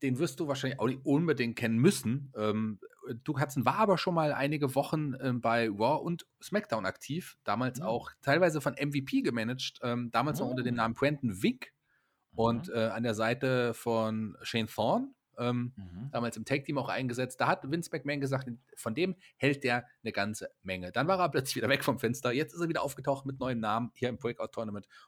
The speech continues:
Speaker 1: Und hier gab's den Sieg in dem, ich hab die ganze, sagen wir mal so, ich hab nur auf das Sakko von, von Ikemen, ähm, geachtet. Das fand ich toll. Ansonsten, das Match war okay, so lala. Ich hab mich
Speaker 2: Ja.
Speaker 1: über den Finisher gefreut, weil da hat er auch, ich glaub, es war Wade Barrett ganz laut gerufen, „Oh, ein,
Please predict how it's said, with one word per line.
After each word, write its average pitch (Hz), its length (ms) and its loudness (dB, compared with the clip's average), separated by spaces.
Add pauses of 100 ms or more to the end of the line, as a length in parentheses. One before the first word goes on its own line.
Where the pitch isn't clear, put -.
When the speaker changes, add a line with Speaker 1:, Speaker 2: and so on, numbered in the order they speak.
Speaker 1:
Und 110 180 -8
hier 113 180 4
gab's - 380 2 (540)
den 107 140 2
Sieg 135 300 -4
in 110 120 -4
dem, 104 320 -4 (480)
ich - 100 -4
hab 220 100 2
die 165 80 -4
ganze, 139 220 4
sagen 147 160 4
wir 147 60 6
mal 113 100 6
so, 117 120 0
ich - 100 -4
hab 185 140 4
nur 139 140 4
auf 90 140 0
das 101 160 -2
Sakko 95 280 -2
von, 87 320 -8
von 90 200 -10
Ikemen, 90 380 -10 (260)
ähm, 92 240 -2
geachtet. 87 440 -6
Das 107 120 -8
fand 92 160 -6
ich - 100 -16
toll. 98 280 -2
Ansonsten, 95 360 -8
das 90 140 -8
Match - 200 -10
war 78 120 -4
okay, 82 800 -8
so 95 140 -6
lala. 73 540 -8 (1160)
Ich 131 120 2
hab 202 80 6
mich 127 80 0
Speaker 2:
Ja. 156 80 6
Speaker 1:
über 160 80 4
den 143 100 0
Finisher 180 340 2
gefreut, 98 420 -4
weil 107 180 -2 (240)
da 110 100 2
hat 117 140 0
er 113 80 0
auch, - 100 -6
ich 113 120 -10
glaub, 202 120 2
es 151 80 -4
war 127 180 2
Wade 120 140 0
Barrett 110 260 0
ganz 110 180 -2
laut 107 160 0
gerufen, 113 260 -2
„Oh, 190 180 4
ein, 143 320 2